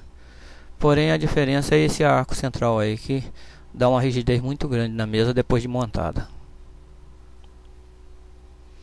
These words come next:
Veja que é muito fácil pra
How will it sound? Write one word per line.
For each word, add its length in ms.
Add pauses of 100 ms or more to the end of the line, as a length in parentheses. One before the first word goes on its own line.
(640)
Veja 240
que 100
é 20
muito 300
fácil 540
pra 340